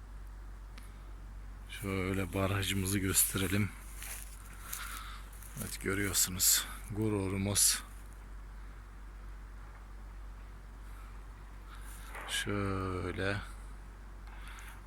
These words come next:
oradan başlıyor. Devam ediyor. Devam ediyor. Böyle.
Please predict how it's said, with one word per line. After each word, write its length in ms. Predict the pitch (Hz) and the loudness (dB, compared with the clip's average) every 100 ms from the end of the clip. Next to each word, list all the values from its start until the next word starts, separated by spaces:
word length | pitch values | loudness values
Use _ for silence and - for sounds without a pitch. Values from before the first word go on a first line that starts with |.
| - | -4
oradan 520 | 101 104 98 95 90 | 0 2 4 2 2
başlıyor. 1400 | 92 98 - - 92 95 92 95 98 98 98 101 - - - - - - - - - - - - - - - - | 2 4 4 4 2 2 2 2 2 2 2 2 0 -2 -10 -12 -12 -12 -12 -12 -12 -10 -10 -10 -10 -10 -10 -6
Devam 380 | 92 92 98 98 | -2 0 2 2
ediyor. 760 | 87 92 92 95 101 104 - - - - - - - - - - - - - - - - | 2 2 4 4 4 4 2 -2 -10 -12 -12 -12 -12 -10 -10 -10 -10 -10 -12 -12 -12 -2
Devam 340 | 95 95 95 95 | 2 4 4 2
ediyor. 520 | 90 95 98 101 - - - - - - - - - - - - - - - - - - - - - - 98 | 2 2 4 2 0 -6 -10 -12 -12 -12 -12 -12 -10 -10 -10 -10 -12 -12 -12 -12 -10 -10 -10 -10 -12 -6 0
Böyle. 360 | 98 90 85 | 2 2 0